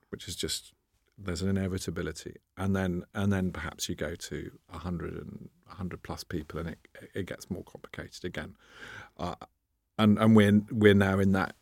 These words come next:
we're sort of in that third stage. But that second stage, that is a complete change when suddenly you have to embrace having layers of management and people doing, doing things. And it's kind of, it's really, it's a really hard transition,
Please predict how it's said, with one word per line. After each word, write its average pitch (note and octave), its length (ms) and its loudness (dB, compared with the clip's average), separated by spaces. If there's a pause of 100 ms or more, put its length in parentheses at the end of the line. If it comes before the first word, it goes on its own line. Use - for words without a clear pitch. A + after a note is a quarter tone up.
(240)
we're G#2+ 140 4
sort G#2 220 4
of F#2+ 80 4
in G2 100 4
that F#2+ 180 0
third F#2+ 260 4
stage. A2+ 300 2
But A2 80 0
that A#2 160 8
second C#3+ 320 10
stage, G2+ 380 4
that B2 220 6
is B2+ 200 10
a A2 60 4
complete A2+ 440 2
change - 500 -4 (400)
when G2+ 140 4
suddenly G#2+ 440 8
you F#2 100 -4
have G2 220 -4
to F#2 300 -2 (640)
embrace G#2+ 800 4 (260)
having F#2+ 440 2
layers A2 420 6
of F2+ 80 -4
management F2 540 -4
and F#2 320 -8
people G2+ 300 -2
doing, F#2 500 -2 (720)
doing G#2+ 260 8
things. F2+ 340 -6
And A2 120 0
it's A2 120 0
kind A#2+ 240 2
of, A2 60 -2
it's A#2+ 160 4
really, A#2+ 440 8
it's A2+ 260 0
a A#2 60 6
really A#2+ 340 8
hard G2+ 260 2
transition, F2+ 600 -6